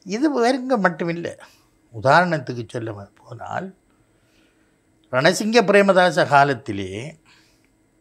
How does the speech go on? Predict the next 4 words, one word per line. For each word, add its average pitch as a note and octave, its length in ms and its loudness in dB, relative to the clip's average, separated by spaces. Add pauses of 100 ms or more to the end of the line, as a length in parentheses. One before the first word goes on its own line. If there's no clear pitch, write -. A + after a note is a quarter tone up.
(840)
தமிழீழ E3+ 420 4
விடுதலை D3+ 340 2
புலிகள் D3 680 0 (1120)
உட்பட C3+ 640 0